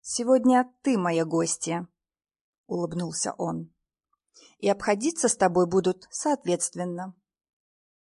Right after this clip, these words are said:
По коже Лавинии пробежали мурашки. Намёк Захара был предельно ясным. Сегодня она не была личной помощницей главы дома, потому что он приготовил для неё совсем другую роль.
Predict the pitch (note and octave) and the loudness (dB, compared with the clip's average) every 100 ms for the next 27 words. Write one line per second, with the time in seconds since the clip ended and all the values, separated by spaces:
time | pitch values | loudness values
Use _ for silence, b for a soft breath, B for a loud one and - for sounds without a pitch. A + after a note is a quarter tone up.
0 | - F#3+ G3+ F#3 E3+ F3 F#3+ C4+ C4 A#3+ | -10 -8 -4 -4 -2 -4 -2 0 0 -2
1 | B3 F3 E3+ E3 F#3 G3 F#3+ E3+ D#3 - | -4 -6 -2 0 0 -2 -4 -4 -6 -8
2 | - F3+ - _ _ _ _ _ _ _ | -10 -20 -20 _ _ _ _ _ _ _
3 | G3 G#3 C#4 A#3 A#3+ - D4 C#4 A3+ A3 | -4 2 2 2 -4 -2 -2 0 0 -2
4 | G#3 G3+ A#3+ B3+ B3 A#3+ F#3 D#3+ D3+ - | -2 -6 -2 0 2 0 -2 -6 -6 -8
5 | E3 E3+ - _ _ _ _ _ _ _ | -8 -10 -14 _ _ _ _ _ _ _
6 | - - A#3 D4 B3+ C4 C4 C4+ C4+ C4+ | -6 -4 0 2 4 4 4 4 4 2
7 | B3+ E3 D#3+ - D#3+ - E3+ E3 - E3+ | -2 -2 -2 -2 -2 -4 -4 -4 -4 -6
8 | - E3+ F3+ E3+ E3+ E3 D#3+ E3+ F3 _ | -6 -2 -2 0 -2 -2 -2 -8 -12 _
9 | _ _ _ - F3 F3+ F3 - - B3+ | _ _ _ -10 -4 -4 -2 -6 -4 -2
10 | C4 - F3+ F3 F3 E3+ E3 D#3 E3+ E3+ | -2 -2 -4 -4 -4 -4 -6 -6 -8 -8
11 | E3 E3+ F#3 _ _ - D#4 - C4 A3 | -8 -10 -12 _ _ -10 -6 -2 0 2
12 | A3 E3+ E3+ E3 D#3+ D3+ | 2 2 -2 -2 -2 -4